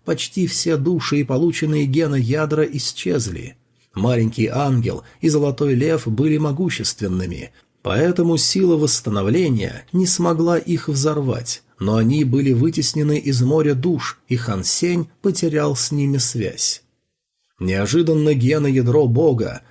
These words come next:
отсоединилось от моря душ парня, но затем соединилось с молекулами Хан Сеня. То же произошло с остальными собственными геноядрами,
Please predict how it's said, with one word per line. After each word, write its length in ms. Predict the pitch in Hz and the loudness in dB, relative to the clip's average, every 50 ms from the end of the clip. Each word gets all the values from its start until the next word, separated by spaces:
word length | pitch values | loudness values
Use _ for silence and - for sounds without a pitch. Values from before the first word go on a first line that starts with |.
| _ _ | _ _
отсоединилось 920 | 165 160 160 - - - 151 151 143 143 147 165 170 165 165 151 - - | -4 -2 -2 -2 -2 0 0 0 0 0 2 2 4 4 2 2 0 -2
от 200 | - 147 127 - | -4 -6 -4 -2
моря 280 | 156 160 160 156 156 | 0 0 2 2 0
душ 340 | 147 143 156 156 - - - _ | 0 0 0 -2 -2 -6 -8 _
парня, 560 | - 170 160 135 113 101 90 78 - - - _ _ - _ | -2 0 0 0 0 -2 -4 -6 -8 -12 -16 _ _ -6 _
но 100 | 131 127 | -2 0
затем 480 | 110 110 95 - - 131 143 151 147 | 0 0 -2 0 0 0 0 2 0
соединилось 760 | 123 117 - 127 117 110 113 107 113 139 156 151 156 120 - - | -2 -2 0 0 0 2 2 2 2 2 2 2 2 0 -2 -6
с 140 | - - - | -6 -4 -2
молекулами 600 | 135 127 123 127 143 151 147 - 151 151 151 156 143 | 0 2 2 2 2 2 2 2 0 0 2 0 -2
Хан 260 | - - 160 151 143 | -2 -2 -4 -2 -2
Сеня. 640 | - - - - 190 165 123 92 80 - - - _ _ _ _ _ _ _ | -2 -4 -2 0 0 -2 -2 -4 -8 -12 -16 -20 _ _ _ _ _ _ _
То 180 | 180 196 190 160 | 0 0 0 2
же 140 | 135 147 | 0 0
произошло 580 | 127 143 143 139 127 135 123 120 - 165 175 180 | 0 0 0 0 0 0 -2 -2 -2 0 0 0
с 100 | - - | 0 0
остальными 600 | 160 151 - - 156 139 143 170 185 175 170 165 | -4 -4 -2 -2 -2 0 0 2 2 2 2 0
собственными 800 | - - - 180 180 170 - - - 170 165 165 165 165 165 165 | 0 0 0 0 -2 -2 -4 -6 -4 -4 -2 -2 0 0 0 0
геноядрами, 1040 | 156 143 160 160 156 156 156 143 151 190 175 143 113 107 98 92 90 82 - - | 0 0 0 0 0 0 0 0 -2 -2 -2 -2 -2 -2 -4 -4 -6 -8 -10 -14